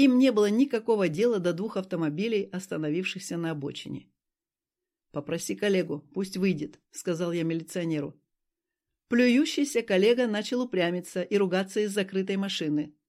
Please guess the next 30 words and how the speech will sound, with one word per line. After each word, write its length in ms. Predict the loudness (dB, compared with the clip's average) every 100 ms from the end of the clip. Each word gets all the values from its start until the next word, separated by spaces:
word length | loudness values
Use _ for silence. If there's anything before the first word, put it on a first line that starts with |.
| _ 4
Но 140 | 4
стоило 420 | 4 2 4 4
мне 200 | 4 4
напомнить 580 | 2 0 0 2 0 -2
ему, 220 | -2 -2
что 200 | 0 2
его 500 | 2 6 6 6 0 -10
вдове 480 | -2 4 6 6 4
придётся 500 | 2 0 0 0 -2
жить 220 | -2 -2
на 160 | -2
жалкую 400 | 0 0 0 0
пенсию 400 | 2 0 0 -4
по 100 | -6
потере 440 | -4 -4 -2 -2 -2
кормильца, 720 | -2 0 0 -2 -4 -6 -8 _
как 200 | -6 2
он 140 | 4
открыл 380 | 4 2 2 4
дверь, 420 | 4 2 2 -2 _
выбрался 520 | 0 2 4 0 0
наружу 460 | 0 2 0 0 -2
и 180 | -2 0
без 180 | 0 0
лишних 460 | -2 -2 -4 -2
разговоров 640 | -4 -2 -2 0 0 -4 -8 _ -10
кинул 280 | -4 -2 -4
Калашников 640 | -4 -4 -4 -6 -8 -8
на 140 | -8
капот. 340 | -8 -10 -12